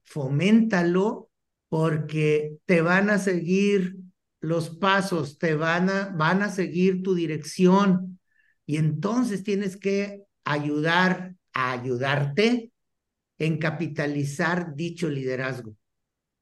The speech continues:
¿sí? Entonces, eh, no hay algo peor que cuando estás esperanzado en que alguien te va a guiar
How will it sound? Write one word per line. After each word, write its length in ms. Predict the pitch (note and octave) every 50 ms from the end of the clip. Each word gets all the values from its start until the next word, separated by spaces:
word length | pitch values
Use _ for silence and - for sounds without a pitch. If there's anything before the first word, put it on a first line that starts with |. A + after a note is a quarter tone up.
| _ _ _ _
¿sí? 560 | _ - C#3 C#3+ D3+ F3 G3 - F3 F#3+ - _ _ _ _ _
Entonces, 680 | C3+ C#3+ F3 D#3+ D#3 D#3 D#3 D#3 C#3+ C#3 C#3+ C#3+ - - _ _ _ _ _ _ _ _
eh, 340 | - D3+ C#3+ C3+ C3+ C#3 C#3
no 200 | C#3+ C#3+ C#3+ D3
hay 400 | D#3 E3+ F#3 F#3+ G3+ F#3+ F#3+ F#3+ - -
algo 480 | C#3+ D3 E3 F3 E3+ F3+ E3+ D#3+ -
peor 420 | - C#3+ C#3 D#3 E3+ F3+ F3+ F3 -
que 220 | F3 D#3 C#3+ C#3+
cuando 760 | C#3+ C#3+ C3 C3 C3 B2+ B2+ B2+ B2+ B2+ B2+ B2+ B2+ - - _ _ _ _ _
estás 600 | C3 C#3 - - - E3 F3+ F3+ F3 - - _ _ _
esperanzado 680 | - - - - C#3+ C#3+ C#3 C#3 C#3 C#3 F3 E3 E3 F3
en 120 | E3 D#3
que 140 | C#3 D3+ C#3
alguien 380 | C#3 D3+ D#3+ D#3 E3+ D#3+ D#3
te 100 | D3+ D3+
va 140 | C3+ C#3 D3
a 100 | D#3+ D#3
guiar 540 | D3+ C#3 C#3 C#3 C#3 D3 E3 - - - -